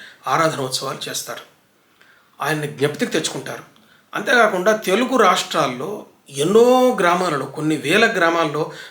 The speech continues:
బ్రహ్మంగారి గుడులు ఉన్నాయి. ఆయన ఈ రోజున ఆరాధిస్తూ ఉన్నారు. ఆయన్ని ఎందుకు ఆరాధిస్తారు, ఎందుకు గుర్తు చేసుకుంటారు? ప్రపంచంలో ఏ వింత జరిగినా కానీ వెంటనే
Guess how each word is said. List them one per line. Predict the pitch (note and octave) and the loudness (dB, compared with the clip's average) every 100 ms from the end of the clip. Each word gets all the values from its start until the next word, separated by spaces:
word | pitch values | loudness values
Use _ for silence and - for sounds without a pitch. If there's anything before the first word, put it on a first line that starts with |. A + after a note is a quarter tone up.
| - | -10
బ్రహ్మంగారి | - D3 F3 F3 D#3 | -4 -2 0 0 0
గుడులు | B2 C#3+ E3 | 0 -2 0
ఉన్నాయి. | C#3 C3+ D#3 - - - C3+ | 0 -2 -4 -10 -20 -8 -4
ఆయన | C#3 C3 - | -4 -6 -6
ఈ | C3+ | -4
రోజున | C#3+ C3+ C#3 - | -2 -2 -6 -2
ఆరాధిస్తూ | C3 C#3+ C#3 C3 - | 0 0 0 -4 -8
ఉన్నారు. | C3 A#2+ A2+ - - _ - - - - | -8 -8 -10 -10 -20 _ -20 -20 -20 -10
ఆయన్ని | C3+ C#3+ - | -8 -6 -4
ఎందుకు | - G3+ G3+ | -2 2 4
ఆరాధిస్తారు, | E3+ E3 - - C3+ D#3 D#3 | 4 2 -2 -4 -6 -6 -6
ఎందుకు | D3+ D#3+ | -4 -4
గుర్తు | D3+ D#3+ | -6 -6
చేసుకుంటారు? | D#3 C3 - C3 B2 - _ _ _ - - - | -6 -8 -10 -12 -12 -14 _ _ _ -20 -12 -6
ప్రపంచంలో | D#3+ A#3+ A#3 A3+ A3 G#3+ | 0 2 4 6 8 6
ఏ | D#3+ F#3+ | 6 4
వింత | F3+ F3+ | 2 0
జరిగినా | F#3 E3 F3 E3 | 2 2 2 2
కానీ | D3 D3 - | 0 -2 -2
వెంటనే | D3 D#3+ G3 D#3 | -4 -2 0 0